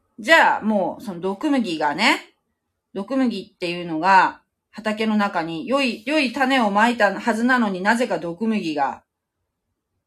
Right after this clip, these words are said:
生えてきたと。で、その悪い、間違った教え、毒麦を、じゃあ抜いてしまいましょうか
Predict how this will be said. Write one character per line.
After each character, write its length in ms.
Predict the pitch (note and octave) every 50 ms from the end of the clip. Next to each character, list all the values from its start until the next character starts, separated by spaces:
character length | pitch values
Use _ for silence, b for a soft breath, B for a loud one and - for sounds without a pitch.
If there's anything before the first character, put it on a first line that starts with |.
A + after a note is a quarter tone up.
| _ _ _ _
生 200 | - - - F#3+
え 40 | F#3
て 100 | - -
き 100 | - -
た 80 | - -
と。 60 | - _ _ _ _ _ _ _ _ _ _ _ _ _ _ _ _ _ _ _ _ _ _ _ _ _ _ _ _ _ _ _ _ _ _ _ _ _ _ _ _ _ _ _ -
で、 420 | A#3+ D4+ D4+ A#3+ F3 - - _ _ _ _ _ _ _ _ _ _
そ 160 | - - C#4
の 120 | C4+ C#4 B3
悪 300 | A#3+ B3+ D4+ F#4 G#4 G4
い、 260 | D4+ G3+ - - - _ _ _
間 120 | - G#3+ A#3+
違 20 |
っ 40 | A#3+ A#3+ E4+ G4 G4 G4 -
た 100 | G3+ E3+
教 80 | E3+ E3+ - - E3+
え、 300 | E3+ E3 C#3+ - - _ _ _ _ _ _ _ _ _ -
毒 240 | G3+ F#3+ F#3 -
麦 280 | A3 A3+ G#3+ F3 D#3 C3+
を、 340 | C3+ D#3 D3+ C3+ - - _ _ _
じ 100 | - G3
ゃ 140 | E3+ D3 -
あ 160 | - - _ _ _ -
抜 140 | F#3+ G#3+ B3+
い 60 | C#4+
て 80 | F4 F#4+
し 120 | F4+ F4
ま 100 | F4+ F4+
い 60 | F4+
ま 80 | F4+ F#4
し 100 | F#4 F4+
ょ 80 | -
う 60 | - -
か 260 | D#3+ C#3+ - -